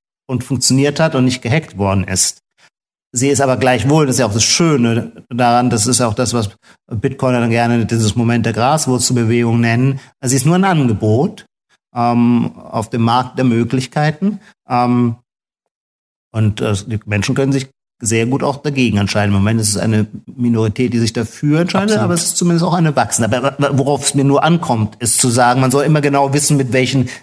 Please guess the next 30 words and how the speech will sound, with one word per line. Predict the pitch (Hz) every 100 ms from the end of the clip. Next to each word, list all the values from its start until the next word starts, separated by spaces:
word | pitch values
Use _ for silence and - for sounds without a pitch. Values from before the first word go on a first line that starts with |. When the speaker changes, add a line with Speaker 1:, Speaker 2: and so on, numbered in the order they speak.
| -
Speaker 1:
Risiken | 180 196 123 113
man | 113 107
unterwegs | 110 107 104 113 113 -
ist. | - 101 - - -
Und | 117
es | 107
gibt | 131 107
überhaupt | 107 107 165 180 - 120
nichts | 123 -
auf | 107
dieser | - 110 104
Welt, | 107 110 117
mit | 98 117
dem |
man | 110
eine | 107 110
Rendite | 107 104 127
gewinnen | 113 113 110
könnte, | 123 110 113
ohne | 120 117 104
ein | 104 95 - 139
Risiko. | 175 135 90 113 104
Und | 101
Speaker 2:
Immer. | 135
Speaker 1:
deswegen | 117 113 -
gibt | 123
es |
selbstverständlich | 120 110 117 123 123 123
auch |
bei | - 117